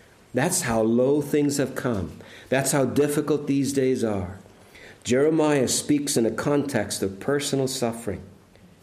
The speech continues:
He also speaks in the context of overwhelming suffering. Sometimes, you see, the people of God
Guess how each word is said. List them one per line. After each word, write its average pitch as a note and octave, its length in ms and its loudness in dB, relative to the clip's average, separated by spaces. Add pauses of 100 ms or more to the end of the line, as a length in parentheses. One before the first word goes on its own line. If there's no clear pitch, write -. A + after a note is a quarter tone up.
(540)
He A#2 140 0
also D3 400 2
speaks C3+ 460 -2
in C#3 80 0
the C3 80 0
context C#3+ 640 -2
of C#3 200 -2
overwhelming C#3 800 2
suffering. F2+ 500 -6 (1200)
Sometimes, A2+ 800 2
you G2 80 0
see, B2 200 0
the A#2 100 0
people C#3 420 0
of G#2+ 160 -2
God B2 400 2